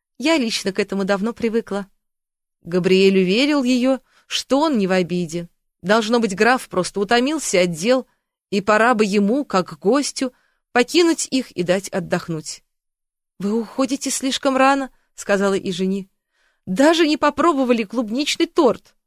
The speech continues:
«Я уверен, он замечательный. А свою историю я обязательно расскажу вам на следующем приеме во дворце». «Буду ждать с нетерпением». Она проводила гостя и вернулась в комнату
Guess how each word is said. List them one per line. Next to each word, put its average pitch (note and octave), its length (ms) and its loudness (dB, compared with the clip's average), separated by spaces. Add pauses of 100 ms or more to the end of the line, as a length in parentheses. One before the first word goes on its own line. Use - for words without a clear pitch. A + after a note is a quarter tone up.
(480)
«Я F3 340 0
уверен, G3 500 2
он G#3 120 0
замечательный. E3+ 840 -4 (320)
А B3+ 140 2
свою C#4+ 360 2
историю D4+ 420 2
я A3 140 2
обязательно A#3+ 640 0
расскажу C#4+ 420 2
вам C4 180 2
на B3 120 4
следующем B3 520 0
приеме A3+ 520 2 (200)
во F#3+ 160 0
дворце». G#3 600 0 (1400)
«Буду E4 300 4
ждать G3+ 440 -2
с - 140 -10
нетерпением». F3 840 -2 (800)
Она G3 240 0
проводила F#3 560 -2
гостя A3+ 540 -2 (500)
и A#3+ 140 4
вернулась C#4 480 2
в - 140 -12
комнату G#3+ 580 0